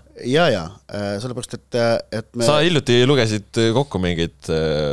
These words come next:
Speaker 2: või noh, ühesõnaga, sul oli, äkki punkrisse panid, äh, mingi aastaarvu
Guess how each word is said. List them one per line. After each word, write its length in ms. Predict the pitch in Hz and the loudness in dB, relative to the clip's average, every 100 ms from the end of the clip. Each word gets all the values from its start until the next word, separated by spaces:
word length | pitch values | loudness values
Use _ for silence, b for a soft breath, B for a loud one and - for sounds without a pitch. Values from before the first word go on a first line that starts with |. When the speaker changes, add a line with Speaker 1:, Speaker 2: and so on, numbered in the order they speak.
| 69 | -2
Speaker 2:
või 80 | 95 | 0
noh, 140 | 104 | 2
ühesõnaga, 400 | 107 104 90 85 | 0 0 -4 -4
sul 160 | 147 123 | -2 0
oli, 260 | 123 101 82 78 b b b - | 0 0 -4 -6 b b b -12
äkki 160 | - 156 | -4 -2
punkrisse 380 | 170 - 82 - | -2 -4 -4 -2
panid, 300 | 87 80 78 | -2 -2 -4
äh, 1040 | 78 80 80 80 78 78 78 76 76 76 - - | -2 0 0 0 0 0 0 -2 -2 -2 -4 -4
mingi 240 | 90 101 | 0 2
aastaarvu 480 | 104 - 82 78 | 0 -2 -6 -4